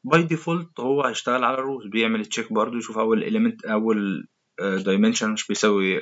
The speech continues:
واحد ويشتغل عليه، فهيشتغل على الروز. يعني واحد في تمانية، وبعد كده اتنين في تسعة،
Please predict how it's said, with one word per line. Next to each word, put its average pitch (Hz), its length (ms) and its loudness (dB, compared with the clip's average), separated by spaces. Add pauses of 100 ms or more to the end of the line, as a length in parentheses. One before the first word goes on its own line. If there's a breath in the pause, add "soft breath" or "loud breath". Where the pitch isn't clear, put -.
واحد 117 380 -4
ويشتغل 104 380 0
عليه، 104 300 -4 (280)
فهيشتغل 110 460 -4
على 95 100 2
الروز. 85 260 -8 (500 loud breath)
يعني 110 160 -6
واحد 117 360 0
في - 100 -16
تمانية، 113 400 0
وبعد 101 220 -2
كده 113 120 -2
اتنين 113 420 0
في 101 460 0
تسعة، 117 520 0